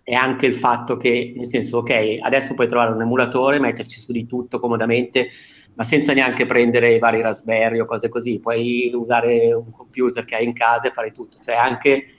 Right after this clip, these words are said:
non so come dire, il ridurre le opzioni, cioè avere quei giochi lì, li attacchi e giochi quelli, non ti fai sbattimenti. Se già il Commodore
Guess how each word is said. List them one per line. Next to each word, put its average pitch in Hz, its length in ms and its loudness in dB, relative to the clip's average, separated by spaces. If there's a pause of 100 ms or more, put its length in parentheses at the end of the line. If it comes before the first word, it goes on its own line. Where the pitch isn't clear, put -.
(280)
non 123 120 -8
so 147 60 -6
come 160 140 2
dire, 135 180 6
il 123 200 2
ridurre 143 360 4
le 143 80 8
opzioni, 117 680 -2
cioè 127 280 0
avere 127 360 2
quei 143 220 2
giochi 135 300 2
lì, 143 360 4 (440)
li 135 60 -2
attacchi 135 440 0
e 123 40 0
giochi 120 240 -2
quelli, 135 300 0
non 120 160 2
ti 120 100 -4
fai 120 160 0
sbattimenti. 117 640 -4
Se 131 120 -8
già 143 140 0
il 160 120 -2
Commodore 113 580 0